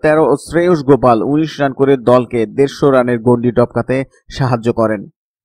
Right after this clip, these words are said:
জবাবে রান তাড়া করতে নেমে চেন্নাই শুরুটা একেবারেই ভালো করতে পারেননি।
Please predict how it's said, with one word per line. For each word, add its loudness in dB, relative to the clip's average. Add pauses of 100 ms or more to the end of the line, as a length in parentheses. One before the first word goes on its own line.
(120)
জবাবে 2
রান 2 (120)
তাড়া -2
করতে -6
নেমে 0 (100)
চেন্নাই -2
শুরুটা 6
একেবারেই 2 (100)
ভালো 6
করতে 2
পারেননি। -4